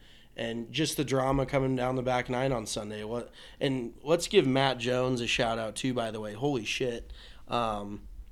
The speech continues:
he almost came back and won the thing out of nowhere from the clouds. Uh, what did he start Sunday at? He was probably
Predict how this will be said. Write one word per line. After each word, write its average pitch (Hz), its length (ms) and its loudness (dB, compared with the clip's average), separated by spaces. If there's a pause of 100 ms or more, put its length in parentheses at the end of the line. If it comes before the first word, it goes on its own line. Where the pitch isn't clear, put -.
(280)
he 160 200 4
almost 160 300 6
came 143 220 4
back 131 320 2
and 131 160 0
won 143 240 2
the 135 80 2
thing 131 280 -2
out 120 160 -2
of 110 60 -6
nowhere 117 500 -2
from 117 200 -6
the 107 80 -12
clouds. 120 680 -6 (520)
Uh, 113 220 2
what 147 140 6
did 160 100 2
he 156 140 0
start 143 440 2
Sunday 131 420 0
at? 110 200 -2
He 117 120 -6
was 120 140 -2
probably 120 1040 -2